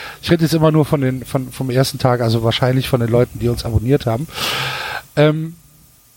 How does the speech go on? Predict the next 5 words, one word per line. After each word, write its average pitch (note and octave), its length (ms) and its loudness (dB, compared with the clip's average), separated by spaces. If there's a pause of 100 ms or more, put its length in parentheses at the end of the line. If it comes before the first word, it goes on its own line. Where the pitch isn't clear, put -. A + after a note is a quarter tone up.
(800)
bis F#3+ 300 2
es - 240 0
dann, F3 400 0 (560)
äh, C3+ 340 0 (260)
tatsächlich - 800 0